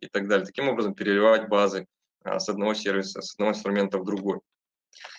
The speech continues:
А, движемся дальше, друзья.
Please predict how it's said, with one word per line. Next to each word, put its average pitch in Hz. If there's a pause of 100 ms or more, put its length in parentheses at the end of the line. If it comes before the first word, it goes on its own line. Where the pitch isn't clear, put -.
(1040)
А, 95
движемся 156
дальше, 131
друзья. 123